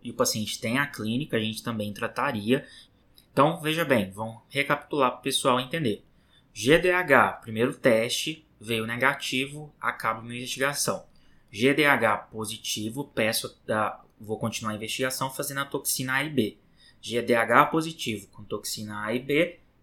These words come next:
fechou o diagnóstico, vou começar a tratar. G D H positivo com toxina A e B negativo, ou eu faço o tra-, ou, ou eu faço P C R, ou eu vou realizar o tratamento,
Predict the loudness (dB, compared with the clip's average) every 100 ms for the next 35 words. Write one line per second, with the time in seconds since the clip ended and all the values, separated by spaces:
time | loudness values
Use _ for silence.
0 | _ _ 2 2 2 -2 -4 -4 -6 0
1 | 0 -2 -8 -8 -4 0 0 0 -2 2
2 | 2 0 _ -20 -16 -2 4 6 6 6
3 | 6 4 0 -4 -6 -2 0 -2 -10 -10
4 | -4 -4 -2 -2 -2 -2 -2 -2 -2 -4
5 | 0 0 0 -4 -2 0 0 0 0 0
6 | 2 -2 -2 -10 -20 _ _ -12 4 8
7 | 8 6 0 -2 0 -2 -2 -8 _ -10
8 | -6 -4 -4 -2 -2 0 4 6 6 4
9 | 0 0 -2 0 0 0 -4 -8 -14 -2
10 | 2 2 2 -2 -4 -4 -8 -4 -2 2
11 | 2 2 -2 -2 -4 -6 -8